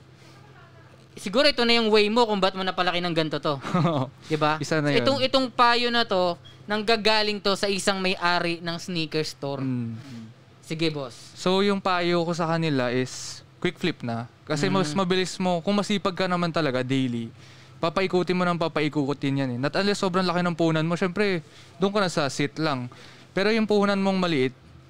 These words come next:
Speaker 2: talagang magsisipag kayo na, "Oh, daily, eto, ikot na, benta na." Kumita ka ng konti, bukas may magbebenta ulit ng mura.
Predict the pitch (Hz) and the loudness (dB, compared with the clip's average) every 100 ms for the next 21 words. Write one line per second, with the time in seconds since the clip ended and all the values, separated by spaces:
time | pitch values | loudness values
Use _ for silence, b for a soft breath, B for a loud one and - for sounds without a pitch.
0 | - - 196 202 208 202 190 196 208 196 | -20 -4 0 2 2 2 0 0 0 0
1 | 190 180 160 180 151 131 139 143 135 135 | 0 -2 0 0 2 2 2 0 2 2
2 | 143 131 131 - - 135 147 123 147 143 | 2 0 -4 -8 -4 0 0 0 -2 -2
3 | 160 175 156 127 139 143 131 117 B B | -2 0 0 0 -2 0 -2 -4 B B
4 | B B - 196 208 208 208 202 196 190 | B B -2 0 2 2 2 2 2 0
5 | 180 185 175 139 151 175 190 185 175 165 | 0 -2 -2 -2 0 2 0 0 0 2
6 | 151 151 151 147 143 143 139 139 135 131 | 0 0 0 0 0 0 0 2 2 0